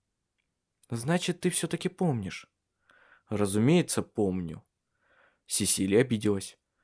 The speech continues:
"А мне ты говорил, что..." "Дорогая Сесилия, я тебе не лгал. Это получилось непреднамеренно. Ты подумала, что я все забыл, да?"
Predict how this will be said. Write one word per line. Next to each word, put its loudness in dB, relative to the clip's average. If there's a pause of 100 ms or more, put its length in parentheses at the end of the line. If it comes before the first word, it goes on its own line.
(160)
"А -10
мне -2
ты -2
говорил, -2
что..." -8 (840)
"Дорогая 8
Сесилия, 0
я 0
тебе 0
не 4
лгал. 2 (320)
Это 2
получилось 4
непреднамеренно. -2 (380)
Ты -4
подумала, 4
что 0
я 6
все -2
забыл, 4
да?" 0